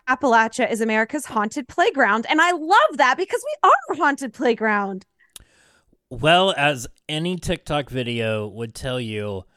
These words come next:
Speaker 2: that if you set one foot in the Appalachian wilderness, you will die, be murdered, or be haunted for the rest of your life. Trust them. They know. They have an iPhone. Uh,
Speaker 1: That's right.
Speaker 2: yeah, th-, but there are l-, some legitimately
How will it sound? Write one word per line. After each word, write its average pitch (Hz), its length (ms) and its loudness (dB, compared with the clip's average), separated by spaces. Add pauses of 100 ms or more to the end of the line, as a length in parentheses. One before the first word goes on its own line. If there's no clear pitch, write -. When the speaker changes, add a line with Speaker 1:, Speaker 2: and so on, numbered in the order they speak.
(360)
Speaker 2:
that 113 200 -6
if - 180 -8
you 107 120 -8
set 117 340 -6
one 117 280 -8
foot 131 440 -2 (380)
in 117 220 -10
the 110 120 -8
Appalachian 120 480 -8
wilderness, 113 400 -10
you 104 120 -14
will 110 360 -10 (240)
die, 123 480 -2
be 110 220 -10
murdered, 113 720 -6 (100)
or 117 240 -4
be 117 160 -8
haunted 117 480 -12
for 123 160 -10
the 120 80 -10
rest 117 320 -8
of 113 120 -10
your 127 120 -4
life. 139 580 0 (100)
Trust - 420 -6
them. 131 260 -6
They 131 160 -2
know. 131 380 0
They 110 180 -4
have 113 180 -6
an 113 100 -6
iPhone. 104 560 -8 (480)
Uh, 147 240 4
Speaker 1:
That's 131 100 -2
right. 208 80 -4
Speaker 2:
yeah, 294 220 2 (300)
th-, 165 160 -16
but 202 200 -2
there 269 180 2
are 156 260 4
l-, 131 200 -6
some 143 240 -4
legitimately 107 800 -8